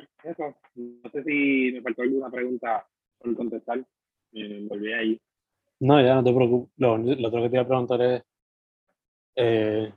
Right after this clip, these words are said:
Speaker 2: si te sentiste como que estabas haciendo code por tanto underscore.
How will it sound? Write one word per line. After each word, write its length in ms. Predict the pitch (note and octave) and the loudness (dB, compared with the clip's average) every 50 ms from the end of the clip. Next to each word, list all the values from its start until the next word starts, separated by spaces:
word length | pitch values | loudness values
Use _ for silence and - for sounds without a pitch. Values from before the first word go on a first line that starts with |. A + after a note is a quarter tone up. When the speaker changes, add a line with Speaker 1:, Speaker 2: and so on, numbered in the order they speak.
| _ _ _ _ _ _ _ _ _ _ _ _ _ _ _ _ _ _ | _ _ _ _ _ _ _ _ _ _ _ _ _ _ _ _ _ _
Speaker 2:
si 240 | - - - B2+ | -10 -2 -2 2
te 100 | A2+ A#2+ | 2 2
sentiste 460 | A2+ - A#2 G#2+ A#2 G#2+ - - A#2+ A2+ | 0 0 -4 -4 -4 -4 -2 -2 -2 0
como 240 | B2+ B2 A#2+ A#2+ | 0 2 2 2
que 60 | A2+ A#2 | 2 0
estabas 400 | - - A2+ A#2+ B2 B2 A#2+ A#2 | 0 2 2 4 4 4 2 0
haciendo 280 | B2+ A#2 A#2 A#2 A#2 | -2 -4 -2 -4 -4
code 400 | - - B2+ A#2 A2+ A2 G#2+ - - _ _ _ - | -2 -2 0 0 0 0 -2 -6 -10 _ _ _ -4
por 160 | - A#2 - | -4 -4 -4
tanto 340 | - G#2+ G#2 G#2 - A#2 A2+ | -4 -8 -8 -4 -4 -2 -2
underscore. 600 | A#2 A#2+ A2+ A2+ A2 - _ - A2 G#2 A2 - | -2 -2 -4 -4 -6 -8 _ -8 -6 -6 -8 -10